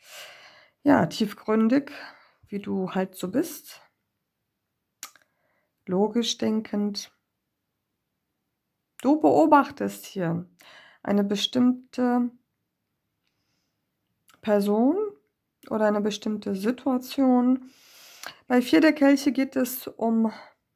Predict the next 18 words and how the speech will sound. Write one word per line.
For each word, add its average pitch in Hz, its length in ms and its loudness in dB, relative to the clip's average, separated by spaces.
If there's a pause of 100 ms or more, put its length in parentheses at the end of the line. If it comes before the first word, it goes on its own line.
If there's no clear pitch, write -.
(320)
Ablehnungsverhalten. 269 1500 2
Jemand 214 580 -4
zieht 254 220 -8
sich 220 260 -8
zurück, 269 500 -2 (100)
macht 226 360 -6
dicht, - 560 -4 (640)
will 220 280 2
niemanden 220 460 4
mehr 226 120 2
an 220 100 2
sich 233 240 -4
heranlassen, 240 1200 2 (140)
reagiert 220 500 -2
vielleicht 214 320 -4
auch - 160 -6
launisch, 226 1120 2 (380)
uninteressiert. 226 1500 0